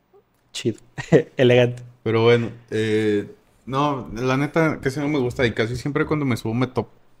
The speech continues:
Speaker 2: me toca ver gente bien, bien exótica.
Speaker 1: ¿A qué te
Speaker 2: Sí.
Speaker 1: refieres?
Speaker 2: Sí, o sea, no
Speaker 1: Con,
Speaker 2: sé,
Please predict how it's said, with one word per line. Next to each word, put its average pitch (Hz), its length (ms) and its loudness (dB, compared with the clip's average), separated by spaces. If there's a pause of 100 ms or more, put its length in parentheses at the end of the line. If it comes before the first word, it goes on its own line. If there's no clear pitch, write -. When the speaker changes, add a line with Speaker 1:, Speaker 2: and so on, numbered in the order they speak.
Speaker 2:
me 117 180 -4
toca 190 300 -2
ver 123 240 0
gente 127 360 -4
bien, 113 480 -4 (840)
bien 107 240 4
exótica. 110 600 -4 (1400)
Speaker 1:
¿A 131 100 4
qué 117 100 6
te 123 80 6
Speaker 2:
Sí. 117 60 6
Speaker 1:
refieres? 113 400 4 (240)
Speaker 2:
Sí, 117 360 2
o 113 60 0
sea, 87 140 -10
no 85 140 -6
Speaker 1:
Con, 120 120 0
Speaker 2:
sé, - 100 -14